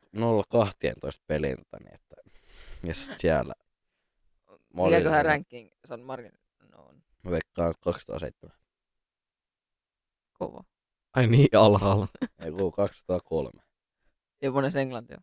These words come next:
Speaker 3: Kaksisataaseitsemän. Ei nyt hirveästi niinku mennyt niinku alaspäin. Kai se nyt
Speaker 1: No
Speaker 3: on
Speaker 1: on,
Speaker 3: joku sata-,
Speaker 1: no, no
Speaker 3: sadas-
Speaker 1: siis maailman paskin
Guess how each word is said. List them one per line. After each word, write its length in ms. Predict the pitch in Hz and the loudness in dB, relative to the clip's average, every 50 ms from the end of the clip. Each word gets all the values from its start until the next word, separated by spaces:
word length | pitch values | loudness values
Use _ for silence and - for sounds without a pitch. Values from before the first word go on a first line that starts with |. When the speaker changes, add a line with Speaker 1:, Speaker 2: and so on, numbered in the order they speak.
| _ _ _ _ | _ _ _ _
Speaker 3:
Kaksisataaseitsemän. 920 | - 127 117 - - 113 113 113 107 - 117 110 98 - - 104 107 110 | 4 4 4 4 2 -4 -4 -2 0 2 2 2 2 0 -6 -6 -2 0
Ei 60 | 113 | 2
nyt 200 | 117 123 - - | 4 2 4 8
hirveästi 540 | - 131 123 120 113 107 107 107 - - - | 12 12 12 12 12 10 8 4 2 -6 -8
niinku 220 | 110 107 107 107 110 | -4 -4 -4 -2 -2
mennyt 380 | 107 107 104 104 107 104 - _ _ _ _ _ _ _ - | -4 -2 -2 0 0 0 0 _ _ _ _ _ _ _ -12
niinku 260 | - 107 104 101 - | -8 -8 -6 0 2
alaspäin. 480 | 92 101 - - 107 - _ - - - _ _ _ _ - - - _ _ _ - 92 | 2 2 2 -2 -8 -12 _ -20 -20 -20 _ _ _ _ -20 -20 -20 _ _ _ -6 2
Kai 140 | 107 117 127 | 6 6 8
se 60 | 143 | 8
nyt 100 | 143 123 | 6 6
Speaker 1:
No 120 | 127 139 | 8 10
Speaker 3:
on 60 | 147 147 | 12 12
Speaker 1:
on, 60 | 143 | 12
Speaker 3:
joku 140 | 143 135 139 | 12 10 8
sata-, 340 | 127 143 135 123 135 131 - - | 6 6 6 8 8 8 8 6
Speaker 1:
no, 200 | 104 95 135 143 | 2 -4 0 6
no 0 | |
Speaker 3:
sadas- 240 | 151 147 143 143 139 | 10 10 10 10 10
Speaker 1:
siis 180 | 135 135 127 117 | 8 4 2 2
maailman 400 | 135 127 123 120 117 113 110 104 _ | 2 2 4 4 4 4 2 -2 _
paskin 440 | - 117 - - - - 92 87 87 | -12 -16 -16 -16 -18 -14 -14 -14 -12